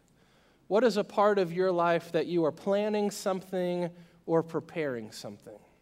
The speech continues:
And then I'll take it a step further and ask, are you involving God in the decision-making process? Are you walking with God? Are you talking with God,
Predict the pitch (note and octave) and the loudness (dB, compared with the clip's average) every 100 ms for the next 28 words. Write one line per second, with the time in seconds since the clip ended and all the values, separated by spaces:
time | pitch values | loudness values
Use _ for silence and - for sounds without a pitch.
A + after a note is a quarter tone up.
0 | _ _ _ _ _ _ _ _ _ _ | _ _ _ _ _ _ _ _ _ _
1 | - - F3 F#3+ F#3 A3+ G#3+ G3 - G#3+ | -16 -6 0 2 2 2 2 0 4 4
2 | - A3 A3+ G#3+ G3+ G#3 G#3 F#3+ - - | 6 4 6 6 6 6 4 2 -6 -14
3 | - - - F#3+ G#3+ B3 A#3 A3 G3+ A#3 | -20 -12 4 6 8 8 8 8 6 6
4 | C4 A3+ A3+ F3+ G3 F#3+ D#3 B2+ C#3+ D#3 | 6 4 2 4 4 4 2 0 -2 -4
5 | - - - - D#3+ D#3+ E3 E3 - G#3 | -10 -20 -18 -6 -4 -2 -2 -4 0 0
6 | G3 E3+ E3 E3 D#3 C3+ C3+ A#2 - - | 0 0 0 -2 -6 -4 -6 -6 -12 -18
7 | - - - - _ _ _ _ _ _ | -18 -20 -20 -20 _ _ _ _ _ _
8 | - D#3 E3+ E3+ F#3+ G3+ G3 D3+ C3+ C3+ | -2 0 2 2 4 4 0 -4 -4 -6
9 | C#3 B2+ C3 C#3+ D3 D3 G3+ G#3 G3+ E3+ | -4 -4 -2 -2 -2 0 2 4 2 -2
10 | D#3+ E3 D3+ D3 | -2 0 0 0